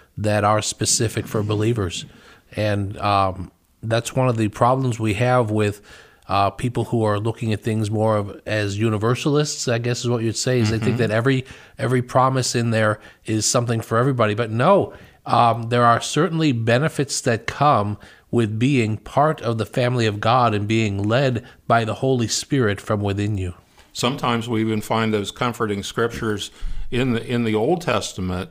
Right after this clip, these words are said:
Speaker 2: but they apply to people whose faith are, is in, is in God. I was thinking of what, uh, Vicki said a little while ago about how, uh,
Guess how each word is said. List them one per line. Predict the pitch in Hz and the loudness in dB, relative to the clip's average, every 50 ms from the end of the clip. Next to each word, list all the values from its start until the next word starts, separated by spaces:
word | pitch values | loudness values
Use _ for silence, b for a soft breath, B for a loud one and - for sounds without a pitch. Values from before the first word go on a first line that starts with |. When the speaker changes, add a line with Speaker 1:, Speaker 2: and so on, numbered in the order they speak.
| - - | -10 -8
Speaker 2:
but | 110 101 92 | -6 -6 -4
they | - 113 107 104 | -2 0 0 0
apply | 101 - - - 110 101 98 | -2 -2 -2 -2 0 0 0
to | 95 - - | -2 -6 -10
people | 104 - - 120 110 110 - 104 95 | -10 -6 -4 -4 -4 -4 -4 -8 -6
whose | 98 117 104 92 - | -4 -4 -4 -4 -4
faith | - - 110 107 101 - | -4 -2 -2 -2 -2 -2
are, | 104 98 98 101 98 101 - - | -4 -4 -2 -2 -4 -4 -6 -6
is | 127 104 95 - | -6 -6 -4 -2
in, | 107 107 101 101 98 95 - B B B B B B B | -2 -2 0 0 -2 -2 -6 B B B B B B B
is | 101 98 92 90 - | -6 -6 -4 -2 -2
in | 107 104 101 98 87 | -2 -2 -2 -2 0
God. | 107 110 139 147 113 101 95 95 | 2 2 2 2 2 0 -2 -4
I | - b b b b b b b | -10 b b b b b b b
was | 123 110 - | -10 -6 -2
thinking | - 135 123 - 123 110 107 | -2 -2 -2 -2 -2 -4 -2
of | 107 | 0
what, | 104 110 107 104 - - - | 0 0 0 -2 -4 -6 -6
uh, | 104 98 95 95 | -4 -4 -4 -4
Vicki | 95 101 123 135 - - 120 | -2 -2 -4 -4 -2 -4 -4
said | - - - 117 107 101 98 | -4 -2 0 0 0 0 -2
a | |
little | 98 104 104 107 107 101 | -2 -2 -2 -2 -2 -2
while | 98 107 104 110 113 113 110 107 | -2 0 0 2 2 0 0 -2
ago | 101 98 104 104 104 104 104 | -4 -4 -2 -2 -2 -2 -2
about | 98 95 107 104 104 104 104 | -2 -2 -2 -2 -2 -2 -4
how, | - - 110 101 101 101 - B B B B B B B B B | -2 0 0 2 0 -2 -4 B B B B B B B B B
uh, | 104 95 92 92 95 98 | -8 -6 -4 -4 -4 -6